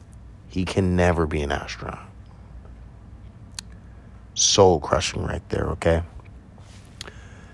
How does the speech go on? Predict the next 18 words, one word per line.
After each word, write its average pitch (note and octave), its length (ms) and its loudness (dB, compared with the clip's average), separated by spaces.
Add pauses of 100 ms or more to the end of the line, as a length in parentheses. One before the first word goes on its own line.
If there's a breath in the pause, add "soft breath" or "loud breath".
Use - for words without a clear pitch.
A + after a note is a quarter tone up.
(140 loud breath)
Now, F#2+ 520 2 (160)
let's G#2+ 280 8
say G#2 440 8
there's F#2+ 840 6 (500 soft breath)
the F#2 100 6
guy F2+ 460 10
who, E2+ 640 4 (640)
he A2+ 140 4
would G2+ 100 8
wanna D3 240 8
be A#2 140 4
an G2 80 4
astronaut, E2+ 640 2
but E2 140 0
he F#2 80 4
has F2+ 180 6
no D#2+ 200 2
hope, E2 360 2